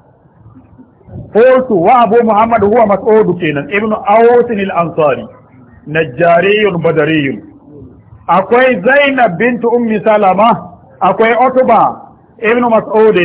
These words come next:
akwai Bilal al-Mu'azzin ladan, akwai Urwa ibn al-Harith,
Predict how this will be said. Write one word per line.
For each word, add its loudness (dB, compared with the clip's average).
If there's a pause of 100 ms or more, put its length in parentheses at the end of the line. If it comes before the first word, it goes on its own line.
(120)
akwai 0
Bilal 2
al-Mu'azzin 0
ladan, 0 (440)
akwai 2
Urwa 2
ibn -4
al-Harith, -2